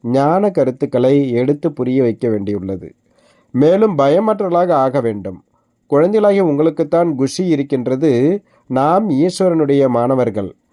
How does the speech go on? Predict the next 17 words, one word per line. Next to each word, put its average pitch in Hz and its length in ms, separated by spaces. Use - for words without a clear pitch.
நமக்கு 160 540
பாபா 151 480
கற்பிக்கின்றார் 143 680
என்று 139 460
நீங்கள் 156 440
சொல்வீர்கள். 147 840
பகவானுடைய 208 640
மகா 160 380
வாக்கியம் 170 380
கூட 156 240
இருக்கிறது, 135 920
"ஹே 165 360
குழந்தைகளே, 143 720
நான் 151 460
உங்களை 143 460
ராஜாவிற்கெல்லாம் 139 1000
ராஜாவாக்குவதற்காக 123 1600